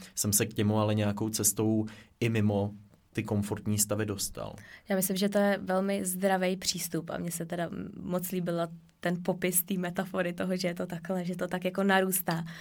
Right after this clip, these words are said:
Speaker 2: Protože já když si to teďka u sebe jako v hlavě představím, ten svůj život, a teď vidím fakt tu osmnáctiletou Terezu, která prostě tu komfortní zónu má, <laughs> prostě by si ji úplně jako popsal nebo nakreslil na papír, tak je to, je to vlastně ohromně důležitý si to uvědomit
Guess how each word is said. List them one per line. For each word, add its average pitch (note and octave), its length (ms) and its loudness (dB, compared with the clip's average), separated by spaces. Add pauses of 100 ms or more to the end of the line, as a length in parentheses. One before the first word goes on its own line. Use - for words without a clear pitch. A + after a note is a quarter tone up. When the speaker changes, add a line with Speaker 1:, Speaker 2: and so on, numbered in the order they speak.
(160)
Speaker 2:
Protože - 140 -4
já F3 40 2
když F3 140 2
si F#3 80 2
to F#3+ 100 2
teďka F#3 280 4
u G3 60 0
sebe F#3+ 300 6
jako F#3 160 -2
v F#3 40 -6
hlavě F#3 340 2
představím, F#3 580 0
ten F3 140 0
svůj F#3 220 0
život, F3 340 0 (340)
a - 40 -12
teď F3+ 160 2
vidím F3 260 2
fakt F3+ 200 -2
tu F3+ 160 0
osmnáctiletou F3+ 1000 0
Terezu, F3+ 460 0
která F3+ 320 -2
prostě F3+ 260 -8
tu F3 120 -4
komfortní F3 560 -2
zónu F3 280 0
má, F#3 120 2 (140)
<laughs> B3 100 2
prostě G3+ 320 0 (300)
by G3 60 2
si F#3 100 2
ji G3+ 40 2
úplně G3 200 2
jako G3 360 0
popsal G3+ 480 4
nebo F3+ 200 2
nakreslil F#3+ 560 2
na F3 100 0
papír, F#3 400 -4 (360)
tak F#3 180 0
je F#3+ 100 4
to, G3 80 2 (120)
je G3 100 0
to G3+ 120 2
vlastně G3+ 360 0 (640)
ohromně A3 420 4
důležitý G#3 460 4
si G#3 140 0
to G#3 140 4
uvědomit G3 520 2